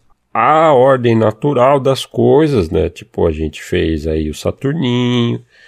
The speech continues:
fez aí o PlayStation um, aí a gente deu essa pausa, esse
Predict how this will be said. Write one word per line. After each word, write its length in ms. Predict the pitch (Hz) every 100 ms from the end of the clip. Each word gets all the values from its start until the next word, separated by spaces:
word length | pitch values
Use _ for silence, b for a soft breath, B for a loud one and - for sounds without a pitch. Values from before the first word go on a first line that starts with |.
| b b _
fez 520 | - 87 85 87 82
aí 320 | 82 82 82
o 100 | 76
PlayStation 720 | - 78 78 - 85 80 -
um, 680 | 123 170 120 117 113 110 107 - _ _ _ _ -
aí 180 | 82
a 60 | 87
gente 320 | 87 92 -
deu 180 | 92 90
essa 220 | 85 92
pausa, 640 | - - 92 95 95 82 80
esse 420 | - 85 85